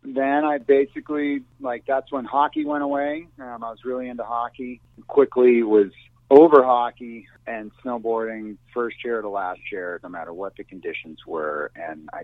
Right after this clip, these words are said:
think, um, I mean, I always loved sports and always was like, "I'm gonna be a pro athlete," and as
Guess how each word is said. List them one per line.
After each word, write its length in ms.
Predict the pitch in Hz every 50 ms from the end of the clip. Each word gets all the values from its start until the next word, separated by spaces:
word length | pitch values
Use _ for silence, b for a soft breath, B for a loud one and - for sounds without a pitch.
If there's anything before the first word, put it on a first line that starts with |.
| - _
think, 300 | - 90 85 80 - -
um, 380 | 85 80 76 - - 69 69 - -
I 60 | 85
mean, 140 | 95 95 95
I 140 | 104 120 135
always 260 | 117 113 107 98 87 - _
loved 240 | 95 98 92 90 - _
sports 400 | _ - 92 92 87 87 - _
and 80 | 90 85
always 280 | 87 90 87 85 82 _ _
was 80 | 85 82 -
like, 220 | 78 73 - -
"I'm 160 | 87 127 143
gonna 160 | 139 117 113
be 160 | 104 107 110 107
a 60 | -
pro 280 | - - 117 110 104
athlete," 580 | 104 101 101 101 - 98 95 95 92 92 95 87
and 100 | 87 82 80 80 _ _ - -
as 140 | 101 92